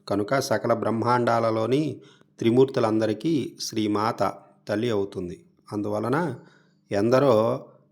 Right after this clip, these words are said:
బ్రహ్మలను, ఎందరో విష్ణువులను, ఎందరో శివులను శ్రీమాత సృష్టించినది. అనగా ఎన్నో సూర్యమండలాలను సృష్టించినది.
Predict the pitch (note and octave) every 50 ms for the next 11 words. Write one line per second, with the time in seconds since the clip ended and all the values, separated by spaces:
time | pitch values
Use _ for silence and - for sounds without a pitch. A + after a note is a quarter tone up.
0 | _ _ G2 G2+ A2 A#2 A#2+ A2+ B2+ C3 B2+ C3 C#3 C3+ C#3+ D#3+ - - - -
1 | _ _ _ - G#2+ G2+ G#2+ A2 A#2 A#2+ A#2+ B2 A#2+ G#2 G2 G#2 - - - -
2 | A2+ A2 G#2+ - - C3+ C3 C3 B2 B2+ B2+ C3 C3 C#3 - - - - - -
3 | - A2+ G2+ G2+ A2+ A#2+ B2 B2 B2 A#2 G2+ F#2+ F#2+ - - - _ _ _ -
4 | - - A#2+ A2+ B2 B2+ B2+ B2 C3 D3 E3 G3+ - - - _ _ _ _ _
5 | - - - - A2 G#2+ G#2+ G#2+ A2+ B2+ - E3+ B3+ - - - - A2+ A2 -
6 | - - G#2+ G2 G2 G2 F#2+ F#2 E2+ F2 E2+ - - _ _ _ - - A#2+ G#2+
7 | G#2+ A2 B2 C#3+ E3+ F3+ C3+ B2 - - _ _ _ - A2 G#2+ A#2+ C3 C#3+ D3+
8 | C#3 - - - - - - - - B2 B2+ C3 A#2+ A2+ A2 G#2+ G#2+ A2 A2+ G#2+
9 | A2 G#2+ G#2+ G#2+ G#2+ A2+ B2+ F3 A#3+ A3+ - - - - - - - - A2 G2
10 | - - F#2 F#2+ F2+ F#2 F2+